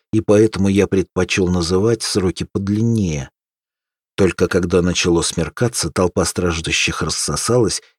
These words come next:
и мы облегченно вздохнули. По всей округе горели костерки. Это погорельцы, не нашедшие пристанища, собирались так ночевать.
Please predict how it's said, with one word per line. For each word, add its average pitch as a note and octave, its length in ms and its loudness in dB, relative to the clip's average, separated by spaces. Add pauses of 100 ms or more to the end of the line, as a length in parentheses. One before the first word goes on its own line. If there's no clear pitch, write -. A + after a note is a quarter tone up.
и C3 100 2
мы B2+ 180 4
облегченно D#2+ 600 0
вздохнули. D#2+ 760 -4 (460)
По F#2+ 120 2
всей F2+ 300 4
округе A2+ 400 0
горели F2+ 400 2
костерки. G2 720 -4 (300)
Это B2+ 220 0
погорельцы, B2 720 0
не F2+ 120 0
нашедшие F#2 540 0
пристанища, F#2+ 800 -2 (220)
собирались G#2 680 2
так - 220 -6
ночевать. E2+ 600 0